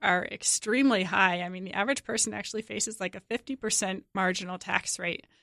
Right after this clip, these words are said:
Um, so if you want the government to be in control of more of your life decisions and you want to have to turn to them for all these choices you make, like staying at home after having a child,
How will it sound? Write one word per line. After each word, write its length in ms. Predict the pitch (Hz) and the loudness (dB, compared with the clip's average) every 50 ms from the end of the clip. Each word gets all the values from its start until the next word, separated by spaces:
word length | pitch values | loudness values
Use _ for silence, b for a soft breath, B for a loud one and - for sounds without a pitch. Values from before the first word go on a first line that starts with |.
| _ _ _ _ _ _ _ - | _ _ _ _ _ _ _ 6
Um, 260 | 190 196 190 190 196 | 8 8 8 8 6
so 160 | - - 240 | 4 6 6
if 140 | 254 254 - | 6 6 6
you 100 | 285 294 | 4 2
want 280 | 240 - 220 294 359 - | 4 6 6 4 4 2
the 80 | 330 | 4
government 540 | 294 233 202 202 214 202 233 208 196 190 - _ _ | 8 8 8 10 8 8 6 4 4 0 -4 _ _
to 140 | - 254 226 | 0 0 2
be 480 | 202 214 214 202 196 202 196 196 196 - _ - | 2 2 0 0 0 -2 -2 -4 -4 -6 _ 4
in 160 | 214 220 262 | 6 6 6
control 540 | 247 247 226 214 - 202 190 190 214 240 233 | 6 4 2 2 2 4 4 6 6 6 4
of 120 | 208 208 | 2 2
more 280 | 214 196 196 202 208 214 | 0 0 2 2 2 2
of 80 | 202 | 2
your 100 | 202 196 | 2 2
life 240 | 180 180 185 202 - | 2 2 2 0 0
decisions 680 | - 196 185 - - - 196 262 262 269 262 269 277 - | -2 -2 -2 -2 -2 -2 -4 -2 0 0 2 2 2 0
and 200 | - 208 196 190 | -2 -4 -6 -6
you 120 | 196 196 208 | -6 -4 -4
want 260 | 180 190 220 269 - | -2 -2 -2 -2 -2
to 100 | 269 240 | -4 -2
have 200 | 196 214 220 - | 0 -2 -2 -2
to 100 | 208 190 | -4 -6
turn 260 | - - 185 185 196 | -6 -4 -4 -4 -2
to 100 | 220 240 | -2 0
them 240 | 214 240 233 233 254 | 2 2 2 2 2
for 180 | - - 196 202 | 0 0 -2 -2
all 140 | 185 190 196 | -2 0 0
these 160 | 208 208 - | -2 -2 -2
choices 480 | - 202 208 202 208 - 233 226 - | -4 -6 -6 -6 -6 -6 -6 -8 -8
you 80 | 233 226 | -8 -6
make, 260 | 240 233 233 240 - | -6 -6 -6 -6 -8
like 160 | 202 190 180 | -10 -8 -8
staying 300 | - - 202 196 196 196 | -6 -6 -6 -6 -6 -6
at 100 | - - | -8 -8
home 300 | 170 208 202 202 214 214 | -8 -8 -6 -4 -4 -4
after 260 | 190 190 190 - 208 190 | -4 -6 -8 -8 -10 -10
having 300 | 185 190 190 190 185 185 | -8 -8 -8 -8 -10 -8
a 40 | |
child, 480 | 180 - - - 180 180 190 226 247 | -8 -6 -2 0 0 2 2 2 0